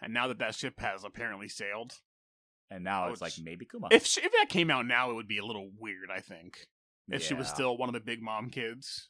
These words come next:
Speaker 1: and that's, like, the, the big mystery. Yeah,
Speaker 2: Right,
Speaker 1: that,
Speaker 2: 'cause
Speaker 1: I, I don't think I'd appreciate that anymore. It has to be, there's a new thing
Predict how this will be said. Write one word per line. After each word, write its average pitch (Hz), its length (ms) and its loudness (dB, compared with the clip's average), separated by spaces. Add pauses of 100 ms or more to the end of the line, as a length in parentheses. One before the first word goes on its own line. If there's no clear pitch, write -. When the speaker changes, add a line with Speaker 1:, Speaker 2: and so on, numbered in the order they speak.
(140)
Speaker 1:
and 110 120 -8
that's, 113 280 2
like, 104 220 -4
the, 107 80 -18 (100)
the 104 80 -10
big 104 260 -2
mystery. 117 480 -8 (840)
Yeah, 95 120 -4
Speaker 2:
Right, 85 160 2
Speaker 1:
that, 78 100 -6
Speaker 2:
'cause - 180 -6
Speaker 1:
I, 110 200 -2
I - 20 -4
don't 113 180 -4
think 101 120 -10
I'd 95 120 -10
appreciate 104 460 -10
that 90 160 -4
anymore. 95 240 -8
It 107 60 0
has 120 180 4
to - 80 -20
be, 90 260 -12
there's 143 160 -2
a 139 40 -2
new 127 160 0
thing 85 280 -12